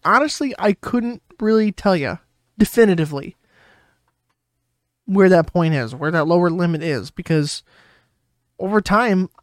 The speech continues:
my lower limit in my head has gone lower and lower. And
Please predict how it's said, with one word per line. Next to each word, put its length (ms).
my 560
lower 320
limit 400
in 100
my 120
head 280
has 140
gone 400
lower 340
and 100
lower. 380
And 260